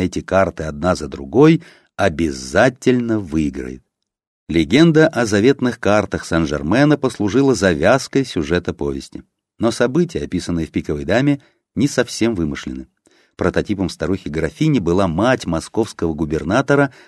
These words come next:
Наталья Петровна Голицына. Она в самом деле долгое время жила в Париже, увлекалась игрой в карты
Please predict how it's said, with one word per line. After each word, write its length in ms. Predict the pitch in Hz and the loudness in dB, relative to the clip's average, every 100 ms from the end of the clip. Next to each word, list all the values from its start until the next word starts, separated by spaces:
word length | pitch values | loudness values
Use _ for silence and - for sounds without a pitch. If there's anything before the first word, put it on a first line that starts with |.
| _ | _
Наталья 560 | - 170 - 113 147 143 | -2 -2 2 0 2 -2
Петровна 680 | 117 - 85 98 104 107 - | -4 -4 -4 -2 -2 -4 -6
Голицына. 760 | 90 101 123 95 - 65 65 - _ _ _ | -4 -2 -2 -6 -8 -10 -10 -16 _ _ _
Она 200 | 87 170 | 0 0
в 60 | - | 2
самом 280 | 113 78 | -2 -2
деле 260 | 73 131 131 | 0 2 2
долгое 340 | 85 113 73 | 0 -2 -4
время 280 | 69 101 90 | -4 -2 -2
жила 220 | 69 78 | -4 -6
в 60 | 80 | -8
Париже, 500 | - 76 101 101 110 - - _ | -10 -4 -2 -2 -6 -12 -20 _
увлекалась 560 | 85 98 92 131 135 - | 2 2 4 2 2 2
игрой 240 | 104 107 | 2 2
в 80 | - | 2
карты 500 | - 104 127 - | 2 4 4 2